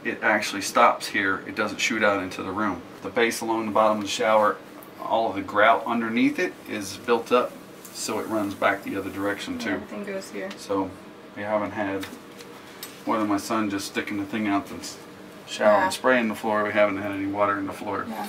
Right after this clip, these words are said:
Speaker 2: And then mounting the shower curtain, we get asked a lot, "How do you, how'd you mount your shower curtain?" It's just a copper rod that he bored the hole out of, stuck it in there. And
Speaker 1: I cut it the exact length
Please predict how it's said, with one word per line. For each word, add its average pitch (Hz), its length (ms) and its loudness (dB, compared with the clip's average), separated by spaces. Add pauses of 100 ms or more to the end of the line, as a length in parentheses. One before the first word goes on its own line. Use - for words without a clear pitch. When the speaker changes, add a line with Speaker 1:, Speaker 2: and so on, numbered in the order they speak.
Speaker 2:
And 233 120 2
then 233 140 2
mounting 220 400 4
the 208 80 -2
shower 214 340 4
curtain, 208 220 0
we 208 80 -4
get 202 140 -2
asked 202 200 4
a 202 40 -2
lot, 190 220 4
"How 196 160 4
do 202 120 -2
you, 196 240 -6
how'd 196 200 0
you 190 60 -10
mount 190 160 0
your 190 80 -6
shower 190 220 2
curtain?" 190 280 -2
It's 196 180 -8
just 202 140 -10
a - 40 -8
copper 190 280 0
rod 185 260 2
that 196 80 -6
he 202 100 -8
bored 190 300 -2
the 185 80 -2
hole 185 220 4
out 185 180 4
of, 180 180 0 (560)
stuck - 280 -2
it 185 100 -4
in 185 120 -4
there. 175 180 -6
And - 180 -4
Speaker 1:
I 120 60 0
cut 151 280 4
it 135 240 -2
the 131 140 6
exact 117 640 4
length 147 540 2